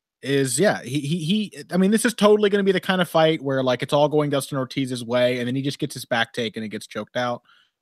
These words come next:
'cause that just seems like the kind of thing that'll happen, even though, like, we don't have a pattern to suggest that.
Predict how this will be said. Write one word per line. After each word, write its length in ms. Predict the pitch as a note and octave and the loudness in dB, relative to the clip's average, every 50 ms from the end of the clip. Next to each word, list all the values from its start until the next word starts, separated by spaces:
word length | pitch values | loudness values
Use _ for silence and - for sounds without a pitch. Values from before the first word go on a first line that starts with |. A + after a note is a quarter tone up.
| _ _ _ | _ _ _
'cause 120 | - B2 | -6 -2
that 120 | B2+ B2+ - | -2 -2 -2
just 160 | C#3 B2 - | -2 -6 -4
seems 160 | - B2+ A#2 | -4 -4 -4
like 120 | A#2+ A#2 - | -4 -6 -6
the 80 | A#2 | -8
kind 180 | - C3 A#2 A2 | -6 -6 -6 -6
of 60 | - | -6
thing 140 | - A2+ G#2 | -6 -6 -6
that'll 160 | G#2 G2+ G#2 | -6 -6 -4
happen, 460 | B2+ C#3+ C#3 C3+ - C#3 C3 B2 A#2 - _ _ _ _ - | 0 0 0 2 0 -2 -4 -4 -6 -10 _ _ _ _ -6
even 220 | C#3 D3+ C#3+ C#3 | -4 -2 0 0
though, 180 | C3+ B2+ B2 B2 - D3+ D#3 | 0 0 -2 -4 -4 -2 2
like, 180 | D#3 D3+ - E3+ | 2 2 2 4
we 60 | F3+ | 2
don't 100 | G3 F#3 | 4 2
have 80 | F#3+ | 2
a 60 | E3 - | 0 -4
pattern 420 | - - - D3+ D#3 D3+ D3+ D3 | -4 -2 0 2 2 2 2 0
to 60 | C3+ | 0
suggest 420 | - C#3+ A#2+ A2+ B2 C3 C3 - - | -2 -6 -2 2 2 2 2 0 0
that. 280 | C3 B2+ B2 C3 - | 0 0 0 0 -4